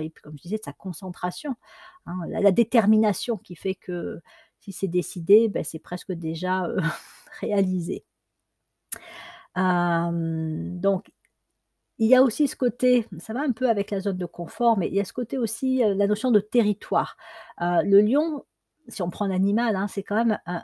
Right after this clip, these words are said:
un, un animal qui a son territoire et qui va faire ce qu'il faut pour défendre, hein, heu, qui va défendre son territoire. Et c'est un peu parta-, pareil quand on a, heu, Mercure en lion. Hem, voilà, on est dans sa zone, on est dans son,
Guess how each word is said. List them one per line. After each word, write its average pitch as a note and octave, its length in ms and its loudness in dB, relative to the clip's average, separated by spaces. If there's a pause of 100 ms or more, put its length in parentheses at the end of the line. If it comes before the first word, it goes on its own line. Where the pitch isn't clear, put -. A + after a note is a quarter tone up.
un, - 100 -8
un F#3 200 -2
animal F#3+ 460 0
qui - 160 2
a G#3+ 80 4
son G3 280 -6 (120)
territoire A#3+ 580 4
et G3 80 2
qui - 200 -12
va F#3 220 -2
faire F#3+ 220 -4
ce - 100 -12
qu'il G3+ 140 -8
faut B3+ 180 -2
pour F3+ 220 -6
défendre, G#3 600 0
hein, G3 160 -4 (280)
heu, E3+ 40 -12 (440)
qui G3+ 80 -6
va F#3 100 2
défendre G#3 320 -2
son F#3+ 140 -4
territoire. D#3+ 680 -4 (160)
Et G3 280 6
c'est - 180 0
un G3+ 80 2
peu G3+ 120 -2
parta-, G#3 400 -2 (100)
pareil B3 260 4
quand G#3 200 -8
on F3+ 100 -2
a, F#3 240 -2
heu, E3 40 -4
Mercure F3 460 -4
en F3 120 -2
lion. G#3+ 300 0 (440)
Hem, F3+ 400 -2
voilà, F#3 220 4
on F3+ 100 0
est F#3+ 80 6
dans G3+ 140 6
sa F3+ 200 2
zone, A3+ 340 6
on G3 100 2
est F3+ 100 2
dans F#3 120 2
son, F#3 240 -4